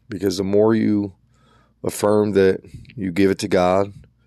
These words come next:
and that you're in it for Him, you know, um,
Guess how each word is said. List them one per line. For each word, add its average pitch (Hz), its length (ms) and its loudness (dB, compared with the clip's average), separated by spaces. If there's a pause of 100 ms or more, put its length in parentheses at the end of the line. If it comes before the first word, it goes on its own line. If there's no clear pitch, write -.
(880)
and 98 140 -8
that 95 60 0
you're 98 220 2
in 107 140 2
it 107 140 -2
for 95 160 -4
Him, 95 420 2 (1500)
you 101 100 -2
know, 110 340 2
um, 101 500 0